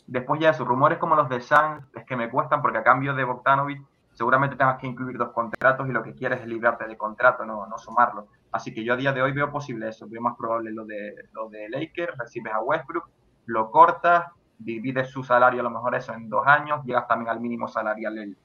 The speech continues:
el año que viene porque puedes librar mucho, mucho, mucha carga salarial y, y a ver, y a ver si terminamos haciendo negocios, ¿no?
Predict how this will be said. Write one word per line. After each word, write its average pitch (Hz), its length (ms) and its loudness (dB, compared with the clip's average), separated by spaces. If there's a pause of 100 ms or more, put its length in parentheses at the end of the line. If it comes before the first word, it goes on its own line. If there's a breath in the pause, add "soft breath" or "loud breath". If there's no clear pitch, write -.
(520)
el 104 140 -4
año 110 180 -2
que 113 120 -10
viene 131 240 0
porque - 220 -8
puedes 117 280 -6
librar 110 260 -2
mucho, 113 300 -10 (220)
mucho, 107 500 -12
mucha 113 240 -4
carga 113 240 -2
salarial 117 380 -2 (540)
y, 98 600 -14
y 92 60 -12
a 92 60 -6
ver, 113 200 -4
y - 20 -6
a 107 60 4
ver 113 100 0
si 117 160 -12
terminamos 110 420 -2
haciendo 110 360 -2
negocios, 117 420 0
¿no? - 180 -6